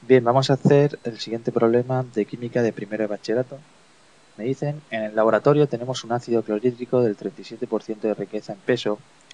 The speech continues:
y uno coma dieciocho gramos partido por mililitro de densidad. Si cogemos setenta mililitros del contenido de esa botella, ¿cuánto áci-, ácido clorhídrico estaremos usando?".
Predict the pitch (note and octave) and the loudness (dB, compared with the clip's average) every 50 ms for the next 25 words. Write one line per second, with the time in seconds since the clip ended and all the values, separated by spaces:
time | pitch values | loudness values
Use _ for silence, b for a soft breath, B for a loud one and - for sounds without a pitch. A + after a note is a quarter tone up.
0 | - - A2 B2 C3 C#3 C3+ - B2+ B2+ B2 A#2 A2+ - - A2 G#2+ - - A2+ | -14 -8 -6 -2 0 0 0 0 -2 -4 -4 -4 -6 -4 -2 -2 -2 0 -2 0
1 | G#2+ G#2+ G#2+ A2 A2 - - G#2 F#2+ - - G#2 G#2+ - - G#2 G#2 G#2 G2+ G#2 | 0 0 0 0 -4 -6 -10 -14 -14 -8 -4 -4 -2 0 0 -2 -2 -4 -8 -10
2 | G2+ G#2 A2 A2 A2+ A2+ A2 F#2+ F#2 F#2+ F#2+ - - A2+ A#2+ B2 G#2+ - _ b | -6 -6 -4 -2 -2 -2 -2 -2 -4 -8 -14 -14 -10 -6 -4 -4 -6 -6 _ b
3 | b b b b b b b b b b b - - A2+ A#2+ G#2+ - C#3 C3+ E3+ | b b b b b b b b b b b -8 -4 -2 -2 0 0 0 0 0
4 | D#3+ - C3 A#2 B2 B2 A#2+ A#2 A2 A2 G#2+ G2+ G2 A#2 B2 - A2 G2+ - G2+ | 0 0 -2 -2 -4 -4 -4 -6 -6 -8 -8 -8 -8 -8 -6 -4 -6 -6 -6 -8
5 | F#2+ F#2 F#2+ F2+ E2+ - F#2 G#2+ A#2+ A2+ G#2 G2 - - G2+ G#2+ - - C3 A#2 | -8 -8 -10 -12 -12 -12 -8 -4 -2 -2 -2 -2 -2 -2 0 0 0 0 0 0
6 | A2 G#2 - - - _ _ - C3 C3 C#3+ - D3 C#3+ C3+ - - - - C3 | 0 -2 -4 -8 -16 _ _ -2 -2 -2 2 2 2 2 2 0 -6 -8 -6 -8
7 | C3+ - C3 A#2+ A#2+ A2+ - G#2+ G#2 A2 A#2 A2+ G#2 G2+ - - G2+ G2+ G2+ G2 | -4 -2 2 2 2 2 2 2 2 0 0 -2 -2 -4 -2 -2 -4 -4 -4 -8
8 | - - - - - F#2+ F#2+ F#2+ A#2+ C#3 | -14 -16 -12 -8 -8 -8 -6 -8 -8 -10